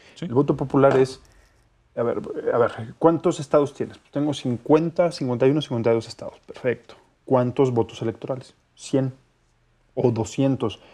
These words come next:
Speaker 2: O sea, cada estado está dividido. Es una, es una cosa medio rara entre,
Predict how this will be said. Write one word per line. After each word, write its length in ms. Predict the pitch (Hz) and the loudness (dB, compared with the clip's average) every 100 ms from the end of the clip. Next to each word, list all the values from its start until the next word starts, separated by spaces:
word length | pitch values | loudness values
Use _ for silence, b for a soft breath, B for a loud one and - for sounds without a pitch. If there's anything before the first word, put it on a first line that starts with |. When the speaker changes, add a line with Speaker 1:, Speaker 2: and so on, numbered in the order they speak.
| B B B | B B B
Speaker 2:
O 20 | |
sea, 180 | 127 - | -6 4
cada 260 | 143 143 | 4 6
estado 420 | 156 - 156 139 139 | 2 0 2 4 2
está 240 | - 139 | -2 -2
dividido. 560 | 131 120 117 120 127 131 b b b _ _ _ _ _ 160 165 - 170 170 | -2 -2 -2 0 0 -2 b b b _ _ _ _ _ -14 -14 -14 -14 -4
Es 180 | 170 - | -4 2
una, 320 | 170 170 139 104 123 | 4 4 2 -4 -14
es 140 | - | -6
una 100 | - | -6
cosa 180 | 151 156 | -4 0
medio 320 | 139 123 123 | 0 2 2
rara 380 | 123 127 127 113 | 4 2 2 0
entre, 460 | 110 104 113 107 | -4 -2 -2 -2